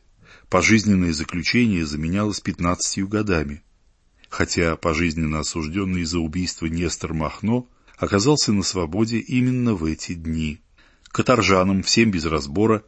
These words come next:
в два раза уменьшили сроки. На воле оказались восемьдесят процентов отбывавших наказание преступников. Жертвы "царского режима", в кавычках, охотно записывались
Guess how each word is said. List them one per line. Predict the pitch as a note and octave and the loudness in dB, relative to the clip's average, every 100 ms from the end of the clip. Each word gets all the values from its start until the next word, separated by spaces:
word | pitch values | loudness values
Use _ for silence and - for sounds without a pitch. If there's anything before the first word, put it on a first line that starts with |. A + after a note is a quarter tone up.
| - | -10
в | E2 | -6
два | D2+ A2 | 2 4
раза | A#2+ A2 F#2 | 4 2 0
уменьшили | D#2+ E2 G2 - E2+ | -2 -2 -2 -4 -4
сроки. | E2 - D#2+ C#2+ - - _ _ _ - | -2 0 0 -2 -8 -20 _ _ _ -4
На | D#2+ | 0
воле | D2+ G2+ A#2 E2+ | 4 4 4 2
оказались | - D#2 F2+ G2 - D2 | 0 -2 0 0 0 -2
восемьдесят | F#2 A2 G#2 F2+ F2 E2 | -2 -2 -2 -2 -4 -6
процентов | - D#2+ - G2+ A2 - - - _ - - - | -4 -4 -2 -2 0 -2 -10 -16 _ -20 -20 -14
отбывавших | - D2+ D2+ D#2 G#2 - - - | -6 -4 0 2 2 0 -6 -6
наказание | G2 - D2 D#2 D2+ D#2 | -6 -4 -2 0 -2 -4
преступников. | D2 F2 - E2 - D2+ D2+ - - _ _ _ _ _ _ | -4 -6 -4 -6 -6 -10 -10 -14 -18 _ _ _ _ _ _
Жертвы | - F#2+ A#2+ - F#2 | 0 4 4 2 -2
"царского | - A2 G2 - E2+ | 4 4 2 2 2
режима", | E2 D#2+ E2+ C#3 A#2 | 2 2 4 4 2
в | - | 0
кавычках, | F#2 E2 D#2 - D2+ - | 0 2 0 -4 -8 -6
охотно | E2 - C#3 G2 | -2 2 2 2
записывались | D#2 D#2+ - G#2 F#2+ F2 D#2+ - | -2 -2 -2 -4 -2 -2 -2 -6